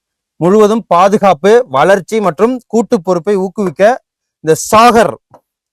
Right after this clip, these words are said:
ஓகேவா, பிரைம் மினிஸ்டர் நரேந்திர மோடினால இந்த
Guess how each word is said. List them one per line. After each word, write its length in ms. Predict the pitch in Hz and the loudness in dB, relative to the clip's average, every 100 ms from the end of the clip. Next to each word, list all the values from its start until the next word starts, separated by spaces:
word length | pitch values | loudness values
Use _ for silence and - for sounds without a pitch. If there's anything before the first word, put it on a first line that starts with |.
| _ _ _ _ | _ _ _ _
ஓகேவா, 300 | 160 175 175 - _ _ _ 185 | 0 2 0 -4 _ _ _ -2
பிரைம் 0 | |
மினிஸ்டர் 300 | 208 196 185 | 0 -4 -6
நரேந்திர 540 | 160 170 220 214 196 | -4 -2 -2 -2 -4
மோடினால 420 | 180 175 196 262 277 _ _ _ | -4 -2 0 0 -4 _ _ _
இந்த 440 | 156 175 226 254 | -10 -4 -2 -4